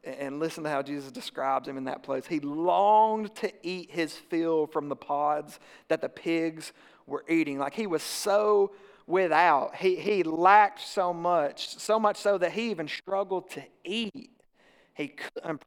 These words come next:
provide for himself anymore, so much so that he looked at livestock and envied them and how much they had. But no one would give him anything. And we just see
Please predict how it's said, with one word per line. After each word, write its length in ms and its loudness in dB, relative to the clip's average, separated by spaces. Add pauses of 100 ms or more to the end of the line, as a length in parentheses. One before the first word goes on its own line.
(100)
provide 500 0
for 180 -6
himself 720 -4 (360)
anymore, 1120 0
so 240 0
much 220 2
so 380 2
that 220 2
he 140 -2
looked 280 2
at 120 -6
livestock 840 4
and 180 -6
envied 520 -2 (100)
them 400 2
and 80 -4
how 160 0
much 300 -2
they 280 0
had. 440 -8 (960)
But 180 -2
no 300 2
one 560 -6 (440)
would 200 -8
give 320 -2
him 440 -14 (960)
anything. 280 -18 (3250)
And 100 -10
we 60 -6
just 240 -10
see 600 -4